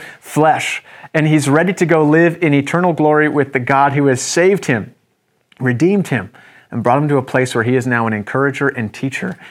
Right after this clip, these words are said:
in the faith. So what does this mean for us? What does it mean in this context of love? Well,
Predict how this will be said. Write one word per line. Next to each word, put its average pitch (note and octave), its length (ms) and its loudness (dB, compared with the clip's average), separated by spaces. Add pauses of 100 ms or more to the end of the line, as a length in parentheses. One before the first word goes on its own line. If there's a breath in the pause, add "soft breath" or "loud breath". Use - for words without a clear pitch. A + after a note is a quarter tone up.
(180 loud breath)
in A#2 140 -2
the G#2+ 80 -4
faith. - 420 -8 (420 soft breath)
So F#3 120 2
what A3+ 60 4
does A#3+ 100 2
this A#3 160 0
mean G3+ 160 2
for E3+ 160 2
us? D3+ 180 0
What A#3 100 4
does D4+ 120 2
it A3+ 80 -4
mean G#3 260 2
in F3+ 160 2
this E3+ 220 0
context F3+ 580 -2
of C#3 180 2
love? B2 280 2
Well, D#3 280 2